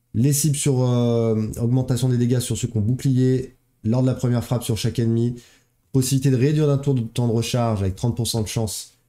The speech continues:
Euh, une compétence aléatoire si les dégâts dépassent les trente pour cent du P-, de P V de la cible. Augmentation des cibles, des dégâts qui ont moins de quarante pour cent de P V, euh, et augmentation des dégâts pour les cibles qui ont plus de P V max.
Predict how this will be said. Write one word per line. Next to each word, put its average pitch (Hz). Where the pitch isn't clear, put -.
Euh, 98
une 107
compétence 120
aléatoire 113
si 113
les 98
dégâts 107
dépassent 131
les 113
trente 117
pour 117
cent 110
du 110
P-, 123
de 113
P 113
V 117
de 110
la 110
cible. 120
Augmentation 143
des 131
cibles, 131
des 113
dégâts 120
qui 117
ont 110
moins 117
de 113
quarante 113
pour 113
cent 113
de 101
P 113
V, 113
euh, 95
et 143
augmentation 113
des 110
dégâts 104
pour 110
les 95
cibles -
qui 101
ont 95
plus 113
de 107
P 101
V 95
max. 113